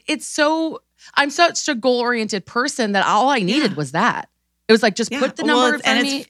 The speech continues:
Speaker 1: and
Speaker 2: super fun to update your four one one every week. You're like, "Oh,
Speaker 1: It's
Speaker 2: how many
Speaker 1: so
Speaker 2: books
Speaker 1: fun.
Speaker 2: did I read this week?"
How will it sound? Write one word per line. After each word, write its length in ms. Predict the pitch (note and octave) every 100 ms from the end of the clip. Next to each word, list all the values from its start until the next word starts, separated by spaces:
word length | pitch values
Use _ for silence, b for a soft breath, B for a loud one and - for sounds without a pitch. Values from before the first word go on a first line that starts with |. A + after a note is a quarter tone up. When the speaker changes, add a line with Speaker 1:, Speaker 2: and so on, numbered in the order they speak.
| G3
Speaker 1:
and 80 |
Speaker 2:
super 360 | G3 A#3+ B3 A#3+
fun 540 | A#3 A3 C4 F#3+ F3+
to 80 | F3
update 400 | - E3+ F3 F3+
your 80 | D#3
four 200 | F3+ F3
one 180 | E3 F3+
one 120 | F#3+
every 220 | D4+ F#3 D3+
week. 300 | D3 C#3+ -
You're 100 | D#3
like, 200 | C#3+ D3+
"Oh, 100 | - F4+
Speaker 1:
It's 180 | G#3 A3
Speaker 2:
how 60 |
many 40 | A3
Speaker 1:
so 140 | G3
Speaker 2:
books 80 | F3
Speaker 1:
fun. 200 | D3+ C3
Speaker 2:
did 80 | -
I 20 |
read 240 | B2 C#3 C3+
this 180 | D3
week?" 380 | A#2+ B2 B2+ -